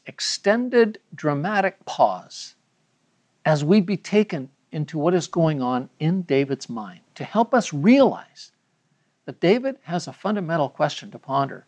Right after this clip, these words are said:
that we do not ask ourselves enough. His friends are saying, "David, this is your opportunity.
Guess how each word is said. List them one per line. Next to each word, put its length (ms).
that 160
we 180
do 180
not 280
ask 280
ourselves 580
enough. 500
His 180
friends 520
are 140
saying, 520
"David, 500
this 580
is 180
your 200
opportunity. 920